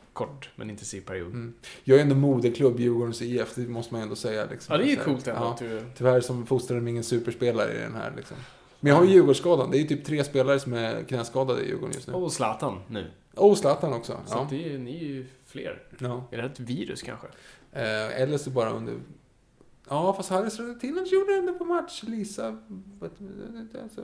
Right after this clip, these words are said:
Speaker 2: var det på en träning, så det är inte med, alltså, Zlatan under match. Det är inte,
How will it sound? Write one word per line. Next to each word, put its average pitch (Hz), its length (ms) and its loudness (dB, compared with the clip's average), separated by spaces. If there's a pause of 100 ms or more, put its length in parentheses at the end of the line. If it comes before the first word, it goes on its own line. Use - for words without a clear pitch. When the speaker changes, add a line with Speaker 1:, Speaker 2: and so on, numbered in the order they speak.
(240)
Speaker 2:
var 190 100 -8
det 185 60 -8
på 185 100 -12
en 180 60 -10
träning, 185 400 -8
så - 60 -14
det - 100 -12
är 247 60 -12
inte 226 200 -16
med, 214 200 -10
alltså, 208 180 -14
Zlatan 202 380 -12
under 214 160 -10
match. 202 280 -8
Det - 60 -16
är 233 80 -14
inte, 220 240 -14